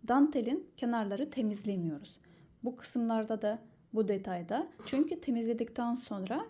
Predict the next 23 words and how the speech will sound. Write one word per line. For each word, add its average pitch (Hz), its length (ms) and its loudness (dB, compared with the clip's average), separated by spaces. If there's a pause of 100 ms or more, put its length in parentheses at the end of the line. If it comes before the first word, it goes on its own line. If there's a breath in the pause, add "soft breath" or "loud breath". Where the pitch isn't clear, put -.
(100)
kenar 220 320 0 (100)
atmaya 214 400 0
başlayacak 180 520 -6
dantelin 214 500 -2 (340 loud breath)
ve 277 40 -2
esas 294 480 -2
topladığımız 196 680 -2
zaman 277 360 0
burada 202 220 -4
ufak 220 380 -4
bir 294 200 -2 (480 loud breath)
hata 233 440 -4
çıkabilir. 202 600 -4 (960)
İstediğimiz 262 560 4
aplike 233 540 0
veya 220 340 4
nakışı 254 320 0
hazırladıktan 185 800 -2
sonra 185 680 -4
onun 262 180 6
etrafı 180 500 -4 (220)
dantelle 185 520 -2
süslüyoruz. - 680 -6